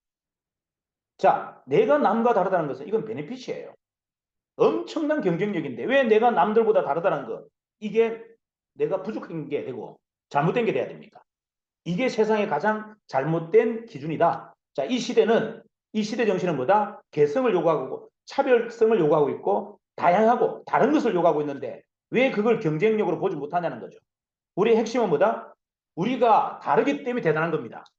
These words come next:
우리가 남들보다 다르기 때문에 대단한 거예요. 근데 그들이 목적에 의해서 뭉쳐서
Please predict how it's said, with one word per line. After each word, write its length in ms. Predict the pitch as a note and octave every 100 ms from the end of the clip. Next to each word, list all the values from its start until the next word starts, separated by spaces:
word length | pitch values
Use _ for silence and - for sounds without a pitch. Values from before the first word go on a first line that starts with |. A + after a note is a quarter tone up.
| _ _ _ _ _ _ _ _ _ _ _ _ _ _ _ _ -
우리가 260 | A3+ D4
남들보다 560 | B3+ A3+ C#4 C4+ B3+ A3+
다르기 300 | - - F4
때문에 180 | C4 A3
대단한 300 | D3+ D#3 F3+
거예요. 280 | C3 - - _ _ _
근데 240 | D4 C#4+
그들이 600 | - C#4 B3+ C4+ A#3 - _ _ _ _ _ _ -
목적에 480 | - - - E4
의해서 200 | A#3 A3+
뭉쳐서 640 | E3 D#3 E3 G#3+ - -